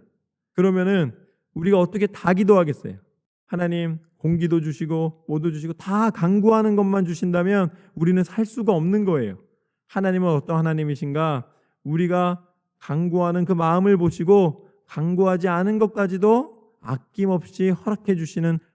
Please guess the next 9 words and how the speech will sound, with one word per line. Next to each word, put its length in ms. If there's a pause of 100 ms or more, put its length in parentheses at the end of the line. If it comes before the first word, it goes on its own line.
하나님이십니다. 960 (640)
우리가 280
간구해서 680
공기를 500
마시게 400
하시는 300
것이 200
아니라 500 (280)
하나님은 640